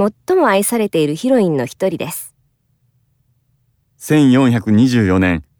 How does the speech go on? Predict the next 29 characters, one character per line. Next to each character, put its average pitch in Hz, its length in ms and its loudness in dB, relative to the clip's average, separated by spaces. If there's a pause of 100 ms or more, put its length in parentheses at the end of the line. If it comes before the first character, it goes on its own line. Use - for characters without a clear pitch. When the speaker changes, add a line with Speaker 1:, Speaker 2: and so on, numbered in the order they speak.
(260)
Speaker 2:
当 202 180 2
時 151 180 0
十 120 140 0
二 185 140 2
歳 139 240 0
の 113 100 2
農 147 220 2
家 127 120 -2
の 104 140 2
娘、 98 400 0 (140)
ジ 98 160 -2
ャ 147 80 2
ン 127 80 2
ヌ 104 80 2
は、 85 240 -2 (260)
聖 175 240 0
人 196 180 2
の 190 120 0
姿 127 400 0
を 92 80 2
見 107 100 2
る 127 140 4
よ 107 80 2
う 92 60 2
に 90 100 2
な 85 100 -2
り 85 60 -4
ま 82 120 -4
す。 - 200 -14